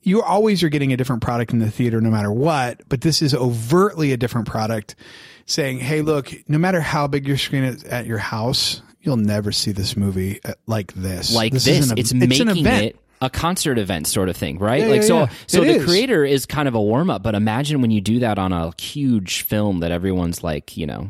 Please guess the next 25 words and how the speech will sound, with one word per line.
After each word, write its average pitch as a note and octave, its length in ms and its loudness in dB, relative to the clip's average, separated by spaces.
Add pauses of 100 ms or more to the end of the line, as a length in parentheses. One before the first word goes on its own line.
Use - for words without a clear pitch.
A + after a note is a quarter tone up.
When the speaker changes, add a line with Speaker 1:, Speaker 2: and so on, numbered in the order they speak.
Speaker 2:
crazy G2+ 360 -2
about. B1 240 -6
I - 20 -4
mean, F2+ 140 -2
that G2+ 180 -2
would A#2+ 180 -2
be F2+ 220 -2
worth F#2 420 -2
going. G#2 460 -4
Yeah. - 160 -6 (800)
Speaker 1:
I C#3 60 -2
think F#3 160 0
so. - 120 -2
I, D#3 140 0
we F#3+ 120 2
did F3+ 160 2
imax B2 680 -4 (280)
Speaker 2:
Mm-hmm. A2+ 220 0
Speaker 1:
for C3+ 180 -4
a A#2 60 -2
Creator. A2+ 480 -4 (480)
It - 60 2
was C4 160 2
Speaker 2:
Okay. A#3+ 100 -2
Speaker 1:
good. G#3 340 0